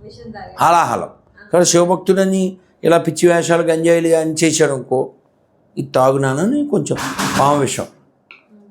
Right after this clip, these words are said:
Speaker 2: ఇచ్చేస్తే సరిపోతుంది. అది అమ్మ,
Speaker 1: ఇంకొక
Speaker 2: ప్లీజ్ లాస్ట్. ఆ.
Speaker 1: ఒకటి సార్,
Speaker 2: ఉమ్,
Speaker 1: ఒకటే.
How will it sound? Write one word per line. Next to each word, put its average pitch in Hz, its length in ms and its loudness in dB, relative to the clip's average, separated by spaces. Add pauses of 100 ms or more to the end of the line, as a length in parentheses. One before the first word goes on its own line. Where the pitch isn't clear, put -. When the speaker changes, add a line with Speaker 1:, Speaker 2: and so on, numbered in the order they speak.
Speaker 2:
ఇచ్చేస్తే 127 440 -4
సరిపోతుంది. - 560 -2 (720)
అది 87 100 -8 (340)
అమ్మ, 202 160 -2
Speaker 1:
ఇంకొక 214 220 -14
Speaker 2:
ప్లీజ్ - 400 -2
లాస్ట్. - 440 -4
ఆ. 87 40 -4
Speaker 1:
ఒకటి 285 240 -10
సార్, - 520 -14
Speaker 2:
ఉమ్, 92 80 -2
Speaker 1:
ఒకటే. - 200 -12